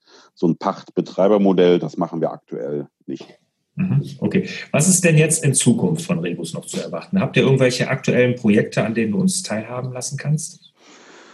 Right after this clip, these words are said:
Speaker 1: Ähm, da haben wir eben schon, äh, kurz drüber gesprochen. Also ich glaube, äh, ein, ein wesentlicher Treiber unserer weiteren Expansion wird dann eher das Wachstum mit differenzierten,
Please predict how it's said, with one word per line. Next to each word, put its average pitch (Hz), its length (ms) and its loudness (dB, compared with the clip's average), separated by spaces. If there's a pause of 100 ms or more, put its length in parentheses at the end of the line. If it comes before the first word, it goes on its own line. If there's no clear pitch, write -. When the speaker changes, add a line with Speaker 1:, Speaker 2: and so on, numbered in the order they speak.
(200)
Speaker 1:
Ähm, 120 320 4
da 113 160 4
haben 127 100 2
wir 113 60 4
eben 139 160 4
schon, 123 380 2
äh, 107 320 4
kurz 139 300 0
drüber 147 180 2
gesprochen. 127 500 0
Also 104 160 -2
ich 98 60 -8
glaube, 104 600 2
äh, 87 300 -2
ein, 95 240 0
ein 85 260 -2
wesentlicher 98 640 2
Treiber 98 540 2
unserer 92 260 2
weiteren 90 320 0
Expansion 92 680 0
wird 92 120 -2
dann 87 120 2
eher 90 520 2
das 90 180 -2
Wachstum 95 400 0
mit - 380 -2
differenzierten, 101 1000 0